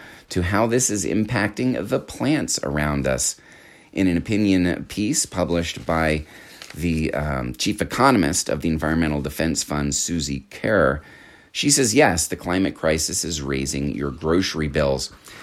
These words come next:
File this under our news reports where oftentimes people are talking about the climate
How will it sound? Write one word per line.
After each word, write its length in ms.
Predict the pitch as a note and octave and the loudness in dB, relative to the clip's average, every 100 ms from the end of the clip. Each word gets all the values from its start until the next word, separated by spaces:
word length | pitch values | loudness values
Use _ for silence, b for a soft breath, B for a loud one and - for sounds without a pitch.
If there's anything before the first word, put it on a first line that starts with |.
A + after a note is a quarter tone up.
| B B | B B
File 480 | - G#2+ A2+ G2+ F#2 | -2 4 6 6 6
this 440 | G#2+ C3+ G#2 - | 6 6 6 4
under 300 | G#2 G#2 F#2+ | 4 4 4
our 140 | F2+ | 4
news 280 | F#2 A2 G2+ | 2 2 0
reports 560 | F2+ D#2+ D#2+ F2 - - | -2 -2 0 0 0 -2
where 160 | D#2+ | 0
oftentimes 560 | D#2+ G#2 G2 F#2 E2 E2 | 2 0 -2 -2 -2 -2
people 320 | - F#2+ E2+ | -4 -6 -4
are 40 | D2+ | -6
talking 440 | - C3 - B2+ | 0 -2 0 -2
about 220 | F#2+ D2+ | 0 -2
the 80 | - | -6
climate 500 | - E2+ E2+ E2+ | -6 -2 0 0